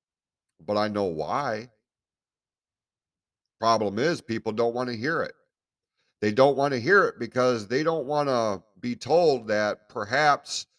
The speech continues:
the way they're going about shit ain't the right way to do it.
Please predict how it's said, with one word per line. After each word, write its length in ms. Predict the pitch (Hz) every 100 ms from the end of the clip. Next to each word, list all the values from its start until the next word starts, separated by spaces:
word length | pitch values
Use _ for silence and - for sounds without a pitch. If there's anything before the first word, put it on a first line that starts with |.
| _ -
the 80 |
way 260 | 107 131 147
they're 160 | 131 117
going 320 | 110 139 135
about 380 | 101 120 143 -
shit 360 | - 160 170 _ _ -
ain't 220 | 185 -
the 80 | 160
right 260 | 170 170
way 220 | 156 175
to 100 | 160
do 260 | 156 214 208
it. 120 | -